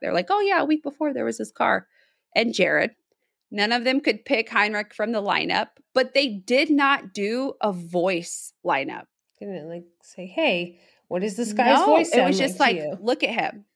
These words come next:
Speaker 2: And you
Speaker 1: The
Speaker 2: said he
Speaker 1: men-
Speaker 2: had a distinct, low, raspy
Speaker 1: Low,
Speaker 2: voice.
Speaker 1: raspy voice. And that's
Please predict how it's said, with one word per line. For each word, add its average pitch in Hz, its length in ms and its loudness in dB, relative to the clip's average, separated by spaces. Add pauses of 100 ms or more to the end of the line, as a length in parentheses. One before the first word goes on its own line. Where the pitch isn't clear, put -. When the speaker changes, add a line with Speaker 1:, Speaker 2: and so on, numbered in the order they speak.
(380)
Speaker 2:
And 247 100 2
you 262 80 2
Speaker 1:
The 240 80 2
Speaker 2:
said 240 100 6
he - 80 4
Speaker 1:
men- 254 80 4
Speaker 2:
had 247 100 6
a 220 120 -6
distinct, 220 680 0
low, 196 360 4
raspy 180 500 0
Speaker 1:
Low, 202 260 4
Speaker 2:
voice. 160 80 -2
Speaker 1:
raspy 208 400 0
voice. 196 320 -2
And 208 100 -6
that's 220 200 0